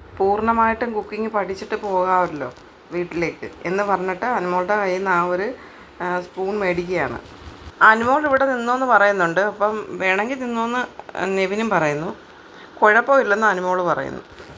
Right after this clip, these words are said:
അനുമോൾ ഫ്രിഡ്ജ് തുറന്ന് എന്തോ എടുക്കാനായിട്ട്, ഏർ, പോവുമായിരുന്നു. അപ്പോഴത്തേന് നിവിൻ പുതിയൊരു പാട്ട്,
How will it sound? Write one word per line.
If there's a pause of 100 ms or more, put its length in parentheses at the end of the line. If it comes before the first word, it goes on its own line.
അനുമോൾ
ഫ്രിഡ്ജ്
തുറന്ന്
എന്തോ
എടുക്കാനായിട്ട്,
ഏർ, (300)
പോവുമായിരുന്നു.
അപ്പോഴത്തേന്
നിവിൻ (160)
പുതിയൊരു
പാട്ട്,